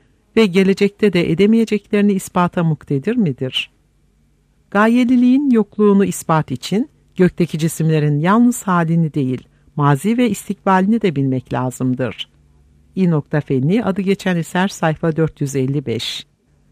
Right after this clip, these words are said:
Tetkik vasıtalarımız çok noksan olduğu halde semavi cisimlerin faydasızlığına hükmetmek ilim ehline yakışır cüretlerden değildir.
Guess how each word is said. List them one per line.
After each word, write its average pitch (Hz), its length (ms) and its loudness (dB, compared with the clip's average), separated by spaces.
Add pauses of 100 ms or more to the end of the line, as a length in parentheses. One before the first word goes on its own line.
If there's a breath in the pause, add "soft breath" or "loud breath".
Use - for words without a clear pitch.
(120)
Tetkik 240 500 -2
vasıtalarımız 151 800 0
çok 262 240 -2
noksan 233 420 2
olduğu 147 340 0
halde 147 440 -2
semavi 214 580 0
cisimlerin 208 540 0
faydasızlığına 175 880 -2
hükmetmek 196 680 -4
ilim 175 240 0
ehline 156 340 -2
yakışır 208 500 -4
cüretlerden 180 840 -2
değildir. 123 720 -6